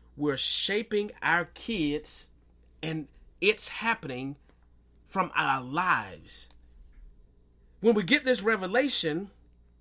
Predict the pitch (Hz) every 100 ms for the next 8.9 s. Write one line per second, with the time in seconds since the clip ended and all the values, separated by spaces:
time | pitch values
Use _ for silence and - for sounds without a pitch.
0 | _ - _ - _ - - _ _ _
1 | _ _ - 156 - 277 202 202 147 269
2 | 208 - - - 175 170 - - 208 254
3 | 269 240 220 202 190 156 254 220 196 185
4 | - - 277 277 233 214 247 240 277 -
5 | - 117 - - - - - - - 202
6 | 240 208 - 254 254 254 220 - - -
7 | - - - - - 277 277 233 196 277
8 | 247 - - - _ - 185 254 285